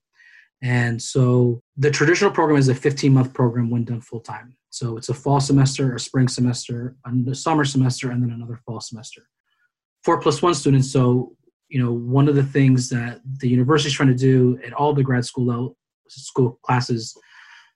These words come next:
but especially in F R M, is we're trying to diversify our classes as much as we can. And for us, that means bringing in more domestic students.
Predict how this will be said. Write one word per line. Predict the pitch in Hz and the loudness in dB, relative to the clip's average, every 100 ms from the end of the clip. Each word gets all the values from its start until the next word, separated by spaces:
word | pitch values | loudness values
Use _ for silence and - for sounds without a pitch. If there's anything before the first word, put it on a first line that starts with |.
| _ - | _ -2
but | |
especially | 131 185 - | 2 2 2
in | 170 | 0
F | 143 | 0
R | 147 139 | 2 4
M, | 131 123 | 4 4
is | 135 127 | 2 2
we're | |
trying | 139 170 | 2 2
to | 151 | 2
diversify | 135 131 127 131 | 2 2 0 0
our | 123 | -2
classes | 120 120 120 | 0 -6 -6
as | 113 | -12
much | 113 117 | -12 -12
as | |
we | 113 | -14
can. | 107 107 107 | -14 -16 -12
And | 123 127 | -2 -2
for | - 135 147 | 0 -2 0
us, | 139 135 | -2 -2
that | 127 | -4
means | 123 120 131 131 123 117 | -2 0 4 4 2 -2
bringing | 131 123 123 | -4 -2 -2
in | 120 | -2
more | 117 117 | -6 -14
domestic | 113 113 - 120 | -18 -16 -16 -16
students. | - 110 _ - - | -20 _ _ -20 -20